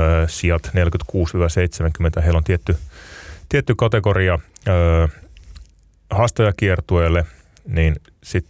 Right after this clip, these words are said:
tämän kauden pelit ratkaiset, mihin järjestykseen heidät laitetaan ensi kaudella sen saman kategorian sisällä. Ja sitten vastaavasti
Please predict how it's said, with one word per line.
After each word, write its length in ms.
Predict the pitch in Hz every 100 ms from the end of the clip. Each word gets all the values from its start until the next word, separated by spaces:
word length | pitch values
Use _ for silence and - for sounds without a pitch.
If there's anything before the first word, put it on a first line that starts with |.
| -
tämän 300 | 104 98 87
kauden 300 | 85 82 80
pelit 300 | 92 85 -
ratkaiset, 500 | 82 - 73 78 78
mihin 320 | 80 80 73 - 131
järjestykseen 640 | 85 80 80 - - 82 78
heidät 440 | 85 78 - - - - - -
laitetaan 580 | 85 76 71 - 73 73 -
ensi 240 | 90 80 82
kaudella 340 | 67 69 71
sen 180 | - 80
saman 260 | 78 73 78
kategorian 520 | - - - 76 78
sisällä. 460 | - 85 - - - - _ -
Ja 80 | -
sitten 340 | 82 78 - 78
vastaavasti 720 | 82 - 80 73 80 -